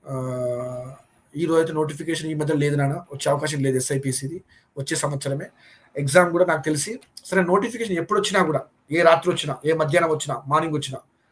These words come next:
ఏది నెక్స్ట్ ఇయర్ మార్చి కానీ, ఏప్రిల్ కానీ, జూన్ కానీ, జూలై కానీ ఎప్పుడు వచ్చినా మీకు ఎగ్జామ్ మాత్రం టూ థౌజండ్ ట్వంటీ సిక్స్ జూన్ తర్వాత ఉంటుంది, జూన్, జూలై. That is my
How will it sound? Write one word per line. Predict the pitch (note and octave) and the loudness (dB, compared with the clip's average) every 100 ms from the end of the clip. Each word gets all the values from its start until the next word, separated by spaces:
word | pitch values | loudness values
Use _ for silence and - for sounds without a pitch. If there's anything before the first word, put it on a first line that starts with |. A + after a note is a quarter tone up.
| _ - | _ 0
ఏది | F3 F#3+ F3+ _ - | 4 4 4 _ -6
నెక్స్ట్ | E3+ - | -4 2
ఇయర్ | F3 - _ _ | 2 2 _ _
మార్చి | D3+ E3 E3 D3+ | 6 6 6 2
కానీ, | D#3 | 4
ఏప్రిల్ | D#3 D3 E3 | 2 0 2
కానీ, | D#3 D#3 C#3 | 2 2 0
జూన్ | E3 D#3 | 0 2
కానీ, | D3+ | 0
జూలై | D3 D3 D#3 | 0 4 4
కానీ | D3 C3+ | 4 -2
ఎప్పుడు | D3+ D#3+ | -2 -4
వచ్చినా | C3 - - _ _ _ _ _ - | -4 -8 -12 _ _ _ _ _ -10
మీకు | F3 F3+ | -4 -2
ఎగ్జామ్ | E3 A#3 A3+ | 2 2 4
మాత్రం | F#3+ F3+ A3+ E4+ _ _ _ _ _ - | 2 -2 -8 -10 _ _ _ _ _ -4
టూ | G#3 G#3+ | 0 2
థౌజండ్ | G#3 G#3 F#3 | 2 0 -4
ట్వంటీ | E3+ F#3+ | -4 -2
సిక్స్ | F#3 - - B3+ - _ _ - | -4 -4 -6 -6 -14 _ _ -6
జూన్ | C#3 A#3 B3+ | 2 4 4
తర్వాత | G3 G3+ | 6 4
ఉంటుంది, | F#3+ D3 C3 | 2 -4 -2
జూన్, | D3 E3+ | 0 0
జూలై. | C#3 C3 - _ _ _ _ _ _ _ _ _ _ _ - | 2 0 -4 _ _ _ _ _ _ _ _ _ _ _ 0
That | F3 F#3 | 0 2
is | |
my | F3 F3+ | 4 6